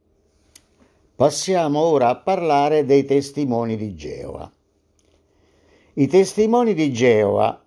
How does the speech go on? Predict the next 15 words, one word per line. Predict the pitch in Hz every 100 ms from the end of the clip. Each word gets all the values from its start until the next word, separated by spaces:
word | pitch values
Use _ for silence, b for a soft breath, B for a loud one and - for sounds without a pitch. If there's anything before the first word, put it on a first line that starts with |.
| _
malgrado | 117 131 165 147 165 202 190 160
la | 143
dichiarazione | 127 117 135 131 - - 175 151
dei | 127 127 123
fatti | 156 160 156 127
del | 117 117
millenovecentotrentatré, | 139 156 131 127 120 110 147 143 135 113 123 120 107 120 - 107 - - 131 127 107 - _ b b b b
indirizzata | 95 117 131 139 139 - 180 180 147
dai | 123 120
testimoni | 123 120 - 131 143 156 143
di | 110 110
Geova | 101 131 147 139 120
al | 123 117
governo | 113 127 143 143 127
tedesco, | 123 120 113 - - 80 -